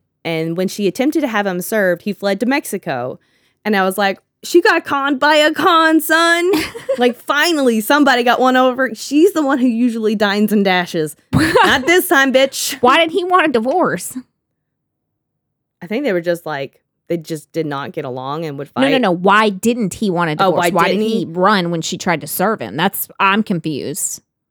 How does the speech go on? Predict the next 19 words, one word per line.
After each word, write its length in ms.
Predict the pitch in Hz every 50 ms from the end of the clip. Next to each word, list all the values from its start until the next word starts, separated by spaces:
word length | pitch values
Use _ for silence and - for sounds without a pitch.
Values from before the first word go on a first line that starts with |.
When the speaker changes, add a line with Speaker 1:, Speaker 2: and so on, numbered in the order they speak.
| _ _ _ _ _ _ _ _ _ _ _ _ _ _ _ _ _ _ _ _ _ _ _ _ _ _ _ _ _ _ -
Speaker 1:
I'm 60 | - 311
not 160 | 392 415 349
sure. 340 | - 359 370 262 143 151 _ _ _ _ _ _ _ _ _ -
They 80 | 233 233
didn't 200 | 254 233 247 247
even 180 | 254 247 247
say 220 | 247 - - 294 285
that. 260 | 170 147 120 - - _ -
I 80 | - 202
mean, 220 | 202 202 185 180 _ _ _ - -
I 80 | 196
guess 220 | 202 220 220 208 -
people 260 | - 226 196 185 185
were 160 | 180 180 170
like, 320 | 170 170 160 156 151 - _ _ - -
I 80 | 143
mean, 160 | 156 160 156 151
it's 100 | 143 -
self-explanatory. 960 | - 156 156 143 147 143 - 165 165 151 147 135 - 135 127 131 131 139